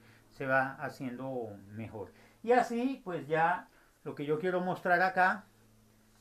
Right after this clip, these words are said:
se ve mucho más claro, el efecto que yo quiera hacer.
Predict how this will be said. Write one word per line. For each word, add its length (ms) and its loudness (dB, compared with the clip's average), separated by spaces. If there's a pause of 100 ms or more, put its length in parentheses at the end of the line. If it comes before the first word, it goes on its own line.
se 180 -4
ve 140 4
mucho 360 -2
más 260 -2
claro, 400 2
el 100 -4
efecto 420 -6
que 140 -8
yo 180 -6
quiera 280 0
hacer. 420 -2